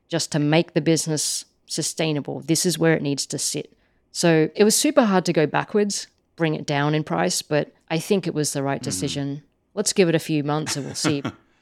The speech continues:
Speaker 2: The one tricky thing is it's, it's a lot easier to announce a price decrease than it is to a-, announce a price increase. Let's just say you decide to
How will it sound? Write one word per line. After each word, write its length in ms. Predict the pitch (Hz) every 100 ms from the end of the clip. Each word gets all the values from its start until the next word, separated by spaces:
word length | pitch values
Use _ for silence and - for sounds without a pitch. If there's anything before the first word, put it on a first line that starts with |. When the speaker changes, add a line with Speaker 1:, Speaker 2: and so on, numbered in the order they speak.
| _ _ _ _ _ _
Speaker 2:
The 100 | 120
one 160 | 120 131
tricky 240 | 131 110
thing 380 | 98 92 87 87
is 540 | 92 87 85 82 80 - 90
it's, 420 | 92 - - - _ _ _ _ _ _
it's 140 | 110 127
a 40 |
lot 200 | 117 120
easier 400 | 120 107 113 101
to 180 | - 104
announce 520 | 92 90 87 - -
a 60 | 87
price 320 | - 101 87
decrease 580 | - 101 - 104 87 -
than 200 | 98 87
it 100 | 85
is 180 | 82 80
to 180 | - 87
a-, 100 | 87 90
announce 500 | 87 80 76 - -
a 60 | -
price 340 | 101 80 -
increase. 640 | - 80 - - - - - -
Let's 200 | 139 117
just 220 | 131 -
say 180 | - 110
you 180 | 101 92
decide 560 | 92 - 95 90 82 -
to 160 | 95